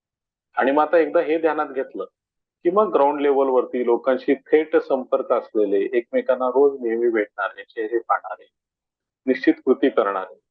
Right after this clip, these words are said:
हे कार्यकर्ते मग कि-, किती उपयोगी आहे? शंभर टक्के उपयोगी आहे. आणि त्यामुळं टेक्नॉलॉजीचा वापर वाढला म्हणून स्थानिक पातळीवर कार्यकर्ते, काम करणारे कार्यकर्ते, आपण केवळ गणेशोत्सवापुरतं मर्यादित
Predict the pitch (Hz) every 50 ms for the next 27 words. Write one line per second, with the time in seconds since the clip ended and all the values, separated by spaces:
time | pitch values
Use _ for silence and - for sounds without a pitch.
0 | _ _ 143 156 156 - 160 143 147 147 - 156 - - - 151 151 156 151 -
1 | - - - _ _ _ _ 160 - - 165 156 147 - 139 131 120 113 117 113
2 | - - _ _ _ _ _ _ _ _ _ _ 202 190 190 196 190 185 180 -
3 | - 180 160 - - 135 123 113 113 113 - _ _ _ _ _ _ _ _ _
4 | _ _ _ - 131 131 - 139 143 156 165 170 160 135 123 - _ _ _ _
5 | _ _ _ _ _ _ _ _ - 131 123 127 - 135 139 147 151 151 160 160
6 | - 190 185 175 160 135 - - 147 135 131 123 110 101 113 98 - - _ _
7 | _ _ _ _ _ _ _ _ _ _ _ _ 110 113 127 147 160 170 175 180
8 | - _ _ _ _ _ _ _ _ _ _ _ _ _ _ _ _ _ _ _
9 | _ _ _ _ - 123 127 143 180 208 - - 180 165 - 165 165 170 175 160
10 | - 151 135 127 120 - - 90 - - - - - _ _ _ _ - 127 123
11 | 127 - 120 113 110 110 107 107 113 110 - 107 98 101 95 - 101 - - 101
12 | 98 - - 117 113 - 131 127 139 143 127 131 127 123 123 - 135 123 - -
13 | 131 131 131 127 - - 135 127 123 - 127 120 -